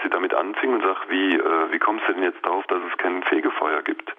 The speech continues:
"Ja", sagt das Kind, "das hat uns unsere Religionslehrerin so erklärt, es gibt kein Fegefeuer." Ja, da war ich ein bisschen platt und hab gesagt, "Ja, wie, ähm,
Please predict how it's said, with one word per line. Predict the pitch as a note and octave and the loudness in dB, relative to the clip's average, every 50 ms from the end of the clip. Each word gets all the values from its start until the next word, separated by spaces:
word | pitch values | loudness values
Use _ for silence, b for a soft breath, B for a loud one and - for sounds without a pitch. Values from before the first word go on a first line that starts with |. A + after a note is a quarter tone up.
| B B B B B B B B B B B - | B B B B B B B B B B B 0
"Ja", | - A3+ A3+ | 2 2 2
sagt | - C3+ B2+ - - | 2 -2 -2 -2 -2
das | A2 - - | -2 0 0
Kind, | - G#2+ G2+ F#2+ F2 | 0 0 0 0 -2
"das | - - | 0 0
hat | D3 - - | -2 -2 0
uns | - C#3 - | -2 0 0
unsere | A#2 A2+ A#2+ C3+ B2 A#2+ A2 G#2+ | 0 0 0 0 0 0 2 0
Religionslehrerin | A2 A#2 A#2+ - A2+ G#2+ - - - A2+ G2+ F#2 F#2+ F2+ F2 F#2 F2+ - | 0 0 0 0 0 0 0 0 0 0 2 2 2 0 0 -2 0 0
so | - - | 2 2
erklärt, | - - - - F2+ E2 D#2+ - - | 2 0 -2 0 0 0 0 0 -2
es | - | -2
gibt | - - - - | -2 -2 -2 -2
kein | - D#3+ C#3 C3+ | -2 -2 -2 -4
Fegefeuer." | - - F#2+ - - - - - - D2+ D2+ - - F#2 - B B B B B B B B B B B B B B B B B _ - | -2 -2 -2 0 0 -2 -2 -2 0 0 -2 -2 -4 -6 -10 B B B B B B B B B B B B B B B B B _ -6
Ja, | - - D2 D2+ D#2+ E2+ E2 E2 E2+ - | -2 0 0 2 2 0 0 -2 -2 -2
da | - E2+ | -2 0
war | F2 F#2 F#2+ | 2 0 0
ich | - | 0
ein | G2 F#2+ | -2 -4
bisschen | G#2+ G#2 - A2+ G2 | -2 -2 -2 -2 -2
platt | - - - F#2 - - C#3 | 0 0 0 0 0 0 0
und | A2+ G#2 | 0 0
hab | G2+ - - | 0 -2 -2
gesagt, | - F2+ F#2 G2+ - - | -2 -2 0 0 0 0
"Ja, | F#2 F2 F#2 | -2 0 0
wie, | G#2+ A2+ G#2 F#2+ | 0 0 2 2
ähm, | - D2+ D#2 E2 F2 F2 E2+ | 2 2 2 0 -2 -6 -8